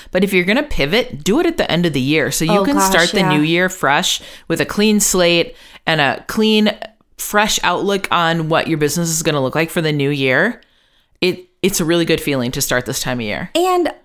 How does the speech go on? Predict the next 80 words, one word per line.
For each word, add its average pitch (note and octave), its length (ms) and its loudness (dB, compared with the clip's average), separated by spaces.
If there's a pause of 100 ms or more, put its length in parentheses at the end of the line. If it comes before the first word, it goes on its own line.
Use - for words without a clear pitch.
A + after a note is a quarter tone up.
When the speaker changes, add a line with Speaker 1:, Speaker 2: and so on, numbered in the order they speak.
Speaker 2:
honestly, E4 540 0
like, D4+ 200 0
if D4+ 120 -2
you're D#4+ 100 -2
thinking, D#4+ 300 0
"I'm D#4+ 80 2
gonna D4+ 160 0
coast A#3+ 400 -2
through C#4+ 120 -2
the B3+ 120 0
holidays A3 800 2
and G#3+ 80 0
then G#3+ 100 2
I'm A3 100 2
gonna A3+ 120 2
think G#3+ 260 -2
about G#3+ 200 0
it - 20 2
in F#3 80 -2
the G#3 80 0
new G3+ 160 0
year," A3+ 320 0 (420)
you F#4+ 260 4
have D#4 100 -2
literally B3 480 2
screwed G3 420 0
yourself B3+ 560 2
for A3+ 160 -2
quarter G3 400 0
one. E3+ 340 -2 (360)
Like, A#3+ 180 -2
do C4+ 100 0
you C#4+ 100 2
<laughs> - 40 -2
want B4+ 320 4
a - 20 2
paycheck E4+ 360 0
in C4+ 120 2
quarter G#3+ 320 0
one? F#3 260 -2
Like, D3+ 100 2
Speaker 1:
Absolutely. C#3 440 0
Speaker 2:
it's D4 80 2
a D#4 80 4
really C4+ 200 4
good B3 100 2
time A3+ 180 0
of A3 60 0
year, G#3 140 2
which G#3 140 0
is G3+ 120 0
why G3+ 160 4
we're G3+ 120 2
doing F#3+ 220 0
this F3+ 140 -2
episode F#3 420 -4
right - 180 -4
now. - 340 -2
Speaker 1:
Yeah. B2+ 180 0
Speaker 2:
It's E3 100 -4
a A3 40 -4
good A3 120 2
time A3+ 200 0
of A#3 60 0
year B3+ 180 2
if A#3 120 -6
you're A3 120 0
questioning A3 480 -2
all G#3 100 2
these G#3 180 -2
things G3+ 280 -2
and A#3 100 0
it's F3 160 -4
not F#3 240 2
feeling G#3+ 260 -2
right, G3+ 220 0
listen G#3 260 -2
to - 100 -4
your D4+ 80 -2
gut, G3+ 360 0